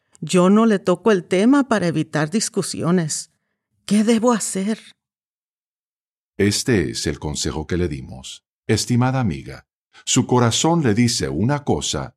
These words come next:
Speaker 2: y su cerebro otra completamente diferente. ¿En cuál de los dos debe confiar? Esta es la pregunta que confunde a muchos, a tal grado que a la postre toman la decisión indebida.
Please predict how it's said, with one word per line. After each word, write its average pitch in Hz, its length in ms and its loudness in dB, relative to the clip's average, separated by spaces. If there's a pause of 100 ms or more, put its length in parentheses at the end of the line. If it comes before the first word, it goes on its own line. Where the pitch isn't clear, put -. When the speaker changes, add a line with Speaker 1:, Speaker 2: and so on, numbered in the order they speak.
Speaker 2:
y 78 120 -8
su 71 160 -8
cerebro 147 680 -2
otra 117 460 0
completamente 85 880 -4
diferente. 78 720 -6 (320)
¿En 139 160 2
cuál 156 260 -2
de 196 80 0
los 123 220 0
dos 117 280 2
debe 101 260 0
confiar? 120 600 -2 (400)
Esta 120 480 2
es 113 140 2
la 107 120 2
pregunta 113 460 0
que 110 140 -4
confunde 123 440 0
a 127 60 4
muchos, 120 540 0 (240)
a 110 180 0
tal 185 240 -2
grado 80 400 0
que - 80 -4
a 85 60 0
la 80 160 -4
postre 156 440 0
toman 139 360 0
la 113 100 2
decisión 92 600 0
indebida. 80 680 -2